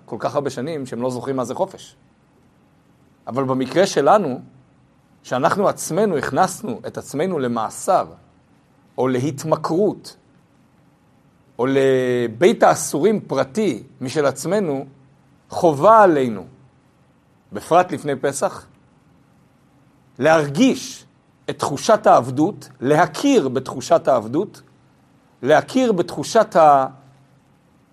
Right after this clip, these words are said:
המחויבות במרכאות שלנו לדבר הזה, לתחושת ההתמכרות שלנו לדבר הזה,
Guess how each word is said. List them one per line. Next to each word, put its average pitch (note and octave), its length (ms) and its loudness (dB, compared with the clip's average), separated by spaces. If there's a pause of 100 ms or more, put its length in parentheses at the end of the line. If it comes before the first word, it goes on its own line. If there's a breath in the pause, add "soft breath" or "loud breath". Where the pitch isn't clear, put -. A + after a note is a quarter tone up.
(840)
המחויבות F3 1040 2 (280)
במרכאות C#3+ 600 4
שלנו C#3 460 2 (180)
לדבר B2+ 360 0
הזה, B2+ 240 -4 (920)
לתחושת D3+ 520 -2
ההתמכרות F#3 720 0
שלנו A#2 500 0
לדבר B2+ 380 2
הזה, D3+ 240 -2